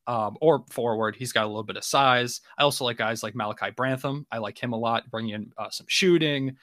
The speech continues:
I like a, uh, Benedict Mathurin if we're able to trade up a little bit, 'cause I think he'd probably be gone by that pick.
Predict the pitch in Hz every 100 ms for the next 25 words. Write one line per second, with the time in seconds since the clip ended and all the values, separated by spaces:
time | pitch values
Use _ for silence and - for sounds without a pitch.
0 | - - 127 120 120 117 123 123 113 107
1 | 104 107 127 131 120 117 113 110 117 127
2 | 131 131 139 117 127 120 117 113 107 -
3 | 117 123 127 120 117 113 117 - 117 104
4 | - 131 117 - _ _ 156 143 135 127
5 | 120 113 110 110 110 - 110 107 98 -
6 | - 151 -